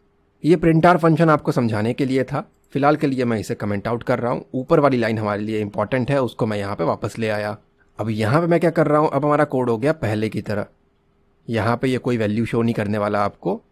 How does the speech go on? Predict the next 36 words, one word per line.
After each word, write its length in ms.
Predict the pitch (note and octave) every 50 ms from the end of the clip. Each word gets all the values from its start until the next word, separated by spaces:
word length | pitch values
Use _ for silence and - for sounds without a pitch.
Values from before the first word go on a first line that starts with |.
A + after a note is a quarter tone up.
| _ -
मैं 100 | A2 A#2
यहाँ 160 | A2 G#2+ G#2
पे 100 | G2+ A#2
आपको 200 | G#2 - - A2+
दूसरी 300 | G#2+ A#2+ B2 - D#3 C#3+
फाइल 220 | - A#2+ A2+ A2 G#2+
एक 100 | G#2 -
बार 120 | A2 G#2+
फिर 140 | - C3+ C3
से 140 | - C#3+ C3
सिलेक्ट 260 | B2+ A#2 A2 - -
करके 240 | B2+ G#2+ G2+ A#2 G#2+
दिखाता 380 | G#2+ - G#2+ G2+ - - A#2
हूँ। 120 | C#3+ - - _ _ _ _ _ _ _ _ _ _ _ _ _ -
तो 60 | D#3
अब 260 | - D3 E3+ F3 F3
ये 300 | D#3+ D#3 E3 F3+ F#3 F#3+ F3+ - _ _ _
पिछला 240 | E3+ D#3 - G3+ F#3+
वाला 160 | E3+ D#3+ D3
चीज़ 200 | D3 - C#3+ -
काम 180 | - A2 G#2+ G#2
नहीं 140 | G#2 G#2 G2+
करेगा। 360 | - G#2 G#2 G2+ - - - _ _ _ _ _ _ _ _ -
अगर 200 | - A2+ G#2+ G#2+
स्टिल 240 | - - D3 D3
दिखाता 380 | D3+ D3+ - D3+ C3+ B2+ - C#3
है 60 | C3+
तो 100 | B2+ C3+
ये 140 | B2 A2+ A2
ऊपर 280 | G#2+ G#2 G2 - A2 A2
का 120 | - A#2
हटाए 420 | A2+ A2+ - A2+ A2 B2+ D3+ D#3 - A2
and 300 | A2 A2 G#2+ G2 - G#2+
enter 300 | A2 G#2+ - B2+ A#2 G#2
प्रेस 220 | - B2+ A#2+ -
करें। 260 | - C#3 C3+ E3+ B3